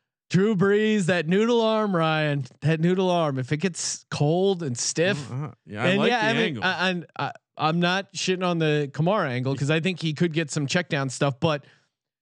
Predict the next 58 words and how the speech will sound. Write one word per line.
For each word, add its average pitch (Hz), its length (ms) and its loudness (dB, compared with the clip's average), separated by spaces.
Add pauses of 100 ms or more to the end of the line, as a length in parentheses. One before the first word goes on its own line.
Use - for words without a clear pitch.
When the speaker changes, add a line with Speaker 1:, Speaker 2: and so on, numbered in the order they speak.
(200)
Speaker 1:
how 233 240 2
many 247 300 2
turnovers 180 600 0
did 156 180 0
the 147 80 0
Bears 170 420 0
almost 175 520 0
get 156 180 -2
Monday 135 300 0
night? 120 260 -2
Like, 123 200 -6
God 214 220 0
Speaker 2:
Jesus. 170 140 -6
Speaker 1:
damn 202 280 0
it, 139 100 -6
they 165 120 -2
got 175 260 -2 (440)
the, 180 240 0 (200)
whoever 311 400 0
that 165 280 -2 (160)
fucking 175 360 -2
defensive 156 460 -2
back 143 300 -2
was 120 240 -4
that, 139 220 -2 (260)
like, 175 280 -2 (380)
could 285 140 2
have 202 140 -2
palmed 277 440 0
the 175 80 0
ball 185 480 0
and 180 200 0
then 196 120 2
just 185 240 -2
spiked 220 400 -2
it 143 140 -2
instead 160 380 -2
of 190 80 -2
taking 190 300 0
it 160 100 -4
to 160 80 0
the 147 100 2
house. 170 320 -2 (140)
Speaker 2:
N 143 140 -2
F 170 120 -4
L 170 60 0
Speaker 1:
Now, 190 220 2
Speaker 2:
players 107 240 -6
are 87 100 -14
Speaker 1:
I 185 140 0
don't 240 140 0
Speaker 2:
so 254 40 0
Speaker 1:
like 240 140 0
Speaker 2:
dumb. 175 40 -12
Speaker 1:
taking 214 300 0
a 185 60 2
defense 175 540 -2
that, 147 280 -2